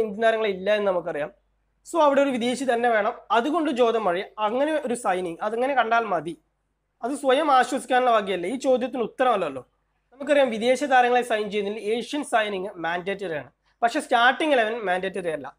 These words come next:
അതുകൊണ്ട് തന്നെ സൈൻ ചെയ്ത് വെക്കാൻ ഒരു താരം സ്റ്റാർട്ടിംഗ് ഇലവനിൽ ഇറക്കണം എന്ന് നിർബന്ധമില്ല.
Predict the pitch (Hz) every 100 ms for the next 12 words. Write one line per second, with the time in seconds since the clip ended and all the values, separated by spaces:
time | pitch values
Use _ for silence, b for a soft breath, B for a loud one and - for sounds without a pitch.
0 | _ _ 220 247 277 294 - 226 262 294
1 | 285 269 247 247 233 226 214 180 160 190
2 | _ _ _ _ _ 226 220 226 269 262
3 | 254 220 202 214 208 185 165 170 196 170